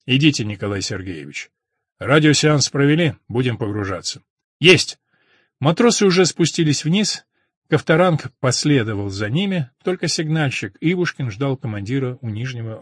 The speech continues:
рубочного люка. Рычагов надел перстень на тот палец, которым мог разрушить весь мир.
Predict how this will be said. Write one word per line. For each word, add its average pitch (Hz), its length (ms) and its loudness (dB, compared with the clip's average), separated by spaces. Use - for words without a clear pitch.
рубочного 98 520 -8
люка. 80 340 -16
Рычагов 180 680 4
надел 185 460 6
перстень 160 560 2
на 120 180 -2
тот 175 340 -2
палец, 202 420 2
которым 151 420 0
мог 151 500 2
разрушить 131 680 -2
весь 120 260 -4
мир. 90 280 -12